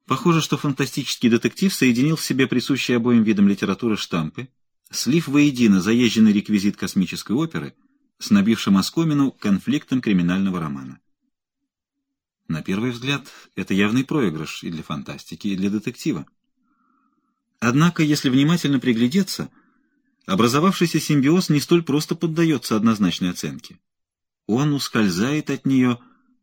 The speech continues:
как преступник, на чьих запястьях уже готовы сомкнуться стальные наручники. И удивляться тут нечему, ибо на помощь пришла возможность неограниченных трансформаций, будь то сугубо телесные или же пространственно-временные.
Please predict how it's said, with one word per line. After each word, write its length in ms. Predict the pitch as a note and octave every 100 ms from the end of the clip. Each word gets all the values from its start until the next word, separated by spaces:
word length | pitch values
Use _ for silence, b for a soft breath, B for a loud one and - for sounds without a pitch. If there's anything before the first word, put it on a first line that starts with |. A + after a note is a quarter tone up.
| -
как 220 | A2 -
преступник, 640 | C3+ C3 - G2+ D2+ -
на 100 | F#2
чьих 200 | - G2+
запястьях 500 | F2+ F#2 G2+ - F2
уже 180 | F2 E2+
готовы 320 | E2+ G2 E2+
сомкнуться 500 | - E2 E2+ A#2+ -
стальные 360 | A#2+ F2 F2+ G2
наручники. 580 | A2+ E2+ - C#2 - - _ _ _ _ _ _ _ _ _ _ _
И 80 | -
удивляться 520 | A#2 B2 C3 D#3 -
тут 160 | - C3+
нечему, 460 | D#3+ E3 D3+ D3 b b b b
ибо 200 | A#2 B2+
на 120 | C#3+ D3
помощь 320 | F3+ E3 -
пришла 320 | C3 C3+ D3
возможность 520 | C3+ A#2+ D3 C3+ B2
неограниченных 680 | B2 A#2 A2 A#2+ C#3 A#2+ G2+
трансформаций, 800 | G#2+ G#2 - F#2 D#2+ D2 - D#2+
будь 180 | A#2+ -
то 100 | F2
сугубо 340 | G#2 G2 F#2
телесные 520 | - G#2 C3+ - A2
или 180 | - G#2
же 160 | F#2+ F#2+
пространственно-временные. 1300 | F2+ - F#2 F#2+ - F#2 E2 D#2+ D2+ C#2+ C2+ B1+